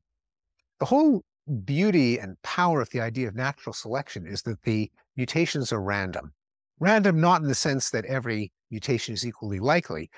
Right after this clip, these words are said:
but in the sense of blind to their outcome. That is, your D N A does not mutate in a way that makes you better off. That's, that would be intelligent design. And intelligent design, we know, is false. There's no way for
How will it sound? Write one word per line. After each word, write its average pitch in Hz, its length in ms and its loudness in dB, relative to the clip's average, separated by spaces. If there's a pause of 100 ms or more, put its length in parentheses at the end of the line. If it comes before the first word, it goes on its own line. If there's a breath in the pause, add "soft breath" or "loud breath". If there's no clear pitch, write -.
(140 loud breath)
but 139 120 0
in 131 60 2
the 127 80 0
sense 160 320 -2
of 107 160 -6 (120)
blind 143 500 -2 (120)
to - 160 -8
their 110 380 -4
outcome. 101 480 -10 (300)
That 120 180 2
is, 120 220 2
your 117 300 0 (680)
D 180 160 2
N 165 120 4
A 143 220 4
does 113 260 -4
not 143 300 0 (220)
mutate 117 600 -4 (140)
in 110 280 -6
a 104 220 -2
way 107 320 0
that 104 180 -8
makes 104 380 -8
you 95 280 -4 (520)
better 101 240 4
off. 147 460 2
That's, - 340 -2
that 139 220 0
would 117 120 -6
be 117 280 -2
intelligent 110 580 -4
design. 107 520 -4 (160)
And 90 100 -8
intelligent 98 640 -6
design, 104 500 -4
we 92 100 -4
know, 90 120 -4
is - 140 -4
false. 107 320 -2
There's 87 160 -6
no 98 180 -2
way 98 180 2
for 90 260 -4